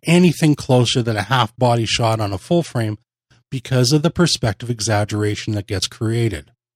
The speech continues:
Yet, for marketing reasons, this lens is laughingly called the portrait lens. The rationale for that is if you're shooting on a Nikon or Sony,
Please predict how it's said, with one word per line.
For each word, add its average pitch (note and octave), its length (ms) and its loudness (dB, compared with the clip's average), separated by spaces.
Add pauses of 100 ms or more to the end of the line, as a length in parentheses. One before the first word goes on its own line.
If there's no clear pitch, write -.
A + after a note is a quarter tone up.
(880)
Yet, G3+ 380 4 (360)
for D3+ 140 2
marketing D#3+ 600 6
reasons, A2+ 480 2
this D3 220 2
lens D#3+ 240 4
is F3 140 0
laughingly C#3+ 680 0
called B2+ 300 -2
the C3 60 -2
portrait D3+ 500 0
lens. D#2+ 340 -14 (680)
The D3+ 100 2
rationale D3 800 2
for C#3+ 160 0
that C3+ 240 2
is B2+ 160 0
if G3 120 2
you're E3 120 0
shooting D3+ 500 2 (500)
on B2 160 0
a A2 180 -2 (120)
Nikon C3 520 0
or A2 100 -4 (180)
Sony, C#3+ 520 4